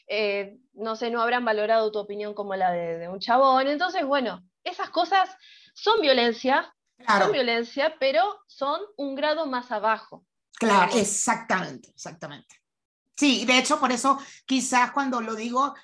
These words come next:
Speaker 2: cuando trato de, de, de ayu-, de, de, de hacer entender a la gente, es como que Ah, es eso, ¿sabes? Es como, ponte a pensar si en algún momento no fuiste acosada o en algún momento no fuiste. Entonces, el hecho de que mi marido no me golpee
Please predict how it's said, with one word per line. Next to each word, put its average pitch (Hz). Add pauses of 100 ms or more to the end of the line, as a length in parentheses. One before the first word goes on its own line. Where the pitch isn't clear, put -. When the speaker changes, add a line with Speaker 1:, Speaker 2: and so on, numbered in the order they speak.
(140)
Speaker 2:
cuando 233
trato 233
de, 269
de, 214
de 214
ayu-, 214
de, 214
de, 190
de 214
hacer 233
entender 240
a 247
la 269
gente, 233
es 254
como 226
que 190 (540)
Ah, -
es 240
eso, 285
¿sabes? 226
Es 214
como, 247 (200)
ponte 277
a 415
pensar 311
si 254
en 240
algún 247
momento 320
no 320
fuiste 330
acosada 226
o 214
en 220
algún 233
momento 330
no 320
fuiste. 320 (200)
Entonces, 254
el 269
hecho 359
de 392
que 254
mi 247
marido 247
no 370
me 381
golpee 277